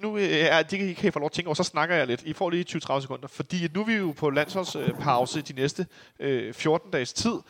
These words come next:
Og det betyder selvfølgelig, at medmindre der sker noget rigtig stort omkring den her selskabsstruktur eller lignende, eller medmindre, at vi er så heldige, undertegnet og Nikolaj Ingemann, der sidder ved siden af, at vi får sat en aftale med, med P C på benene, eller på stablen på benene,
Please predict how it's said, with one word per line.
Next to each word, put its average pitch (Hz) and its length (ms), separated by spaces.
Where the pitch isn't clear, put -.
Og - 100
det 170 60
betyder 180 340
selvfølgelig, 156 520
at 139 100
medmindre 180 500
der 156 60
sker 175 260
noget 143 160
rigtig 165 220
stort 156 240
omkring 147 280
den 147 100
her 143 240
selskabsstruktur 147 840
eller 113 180
lignende, 185 380
eller 180 180
medmindre, 185 480
at 143 100
vi 139 80
er 127 60
så 131 120
heldige, 127 420
undertegnet 151 540
og 123 120
Nikolaj 98 200
Ingemann, 220 300
der - 60
sidder 147 140
ved 139 60
siden 202 200
af, 165 120
at 180 100
vi 180 60
får 180 100
sat 165 220
en 151 80
aftale 170 360
med, 117 400
med 120 80
P - 100
C 220 300
på - 80
benene, 247 340
eller 113 120
på 110 80
stablen 190 320
på 175 60
benene, 165 320